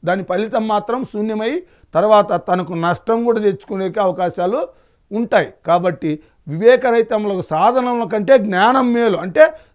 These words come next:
దాని గురించిన పరిజ్ఞానం. జ్ఞానం అంటే ఆత్మజ్ఞానం కాదు,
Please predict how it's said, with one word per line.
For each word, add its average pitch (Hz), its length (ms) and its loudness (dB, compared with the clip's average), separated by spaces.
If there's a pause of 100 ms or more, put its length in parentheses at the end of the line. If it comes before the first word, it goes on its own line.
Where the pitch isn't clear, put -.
దాని 208 380 2
గురించిన 269 420 -2
పరిజ్ఞానం. 247 720 2 (680)
జ్ఞానం 196 420 -2
అంటే 233 180 0
ఆత్మజ్ఞానం 214 680 0
కాదు, 180 240 2